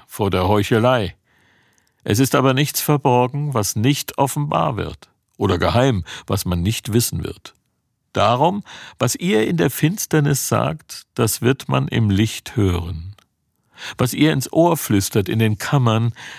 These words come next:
das wird man auf den Dächern predigen. Ich sage aber euch, meinen Freunden,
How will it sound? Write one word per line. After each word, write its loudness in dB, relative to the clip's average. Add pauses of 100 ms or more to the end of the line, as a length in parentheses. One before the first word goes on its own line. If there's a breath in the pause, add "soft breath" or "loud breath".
das -4
wird 2
man 0
auf 0
den 0
Dächern 0
predigen. -4 (880 loud breath)
Ich 4
sage 2
aber 2
euch, -2
meinen 0
Freunden, 0